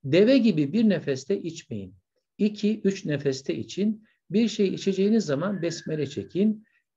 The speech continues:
İçtikten sonra da "Elhamdülillah." deyin. Sizden birisi eşine yaklaşmak istediğinde "Bismillah,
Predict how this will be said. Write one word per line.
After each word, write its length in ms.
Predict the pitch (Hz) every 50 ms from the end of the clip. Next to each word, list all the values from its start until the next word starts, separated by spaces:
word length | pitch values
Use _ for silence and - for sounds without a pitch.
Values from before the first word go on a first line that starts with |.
| _
İçtikten 580 | - 196 190 - - 247 - - - 247 233 220
sonra 400 | - - 156 139 123 123 117 120
da 360 | 151 175 196 208 214 214 214 _ _ _ _ _ _ -
"Elhamdülillah." 1300 | - 160 151 135 127 117 107 - - 170 175 165 147 131 123 117 117 117 113 110 107 110 135 143 127 - -
deyin. 320 | 120 107 98 95 - - _ _ _ _ _ _ _ _
Sizden 400 | - - 220 208 277 277 262 240
birisi 360 | 220 208 190 196 - 247 -
eşine 340 | 202 190 190 - 226 233 233
yaklaşmak 640 | 214 196 196 202 190 185 - - 214 226 220 214
istediğinde 840 | 190 156 - - 135 123 123 107 101 101 104 127 156 190 214 214 - _ _ - - _ _ _
"Bismillah, 720 | - 185 - - 214 208 190 175 160 170 190 208 190 160